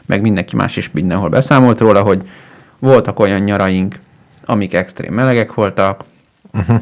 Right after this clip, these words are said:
Speaker 1: mit tudom én, nagyon szárazodik a homokhátság, problémák vannak a izével, a hozéval, már Orbán Viktor is nemzeti öntözési programot hirdet.
Speaker 2: Tényleg?
Speaker 1: Aha, ez téma.
Speaker 2: Ja,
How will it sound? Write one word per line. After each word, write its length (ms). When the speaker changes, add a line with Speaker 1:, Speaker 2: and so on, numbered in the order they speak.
Speaker 1:
mit 200
tudom 240
én, 380
nagyon 320
szárazodik 600
a 60
homokhátság, 1200
problémák 580
vannak 360
a 100
izével, 560
a 20
hozéval, 440
már 200
Orbán 440
Viktor 260
is 100
nemzeti 420
öntözési 520
programot 440
hirdet. 400
Speaker 2:
Tényleg? 400
Speaker 1:
Aha, 320
ez 120
téma. 380
Speaker 2:
Ja, 200